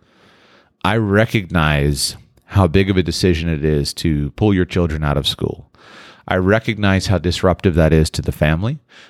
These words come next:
I recognize how disruptive that is to,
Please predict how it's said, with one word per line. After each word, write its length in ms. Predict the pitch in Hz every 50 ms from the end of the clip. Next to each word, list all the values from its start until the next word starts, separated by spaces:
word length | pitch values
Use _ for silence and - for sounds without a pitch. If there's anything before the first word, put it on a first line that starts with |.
| _ _
I 80 | - 90
recognize 640 | 82 80 85 95 - 98 87 - 98 95 95 92 85
how 120 | 101 92
disruptive 540 | 80 82 82 - - 92 85 - - 92 76
that 160 | 82 82 78
is 280 | 80 80 80 80 78 -
to, 500 | - - 85 80 76 73 73 69 64 -